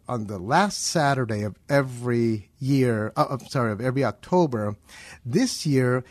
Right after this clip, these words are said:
it's on the second to the last Saturday, so that's October twenty-second. And we're gonna be downtown in San Antonio at Travis Park, and we have tons of ministry going on. You're welcome to join us from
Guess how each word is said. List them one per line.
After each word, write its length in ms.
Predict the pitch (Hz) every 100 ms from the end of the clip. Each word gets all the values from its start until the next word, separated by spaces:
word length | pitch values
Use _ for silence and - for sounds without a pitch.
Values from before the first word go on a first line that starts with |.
| -
it's 160 | - 139
on 160 | 147 131
the 100 | 120
second 580 | - - 131 - 127
to 80 | -
the 100 | 113
last 320 | 104 113 110
Saturday, 400 | - 107 107 104
so 160 | 101 113
that's 240 | 120 123 -
October 580 | 151 143 - 180 185 180
twenty-second. 720 | - 165 143 131 - - - - _ _ _ _ _ _ _ - -
And 300 | 135 135 123
we're 180 | 147 151
gonna 200 | 147 131
be 320 | 127 127 127 - - - _ - -
downtown 880 | 127 135 143 - 131 131 131 135
in 120 | 127 104
San 260 | - 131
Antonio 400 | 135 - 127 123
at 100 | 101
Travis 480 | - 147 139 143 -
Park, 460 | - 110 98 - _ _ _ _ - _ _ _
and 260 | 120 117 110
we 220 | 135 127
have 460 | 123 117 101 - _ _ _ _ _ -
tons 520 | - - 175 180 165
of 160 | 156 135
ministry 400 | 135 127 - 131
going 360 | 123 117 113
on. 320 | 107 104 104 101 - - - - _ -
You're 200 | 120 120
welcome 640 | 104 127 151 165 156 160
to 140 | 151 123
join 320 | 127 131 131
us 100 | 127
from 400 | - 117 107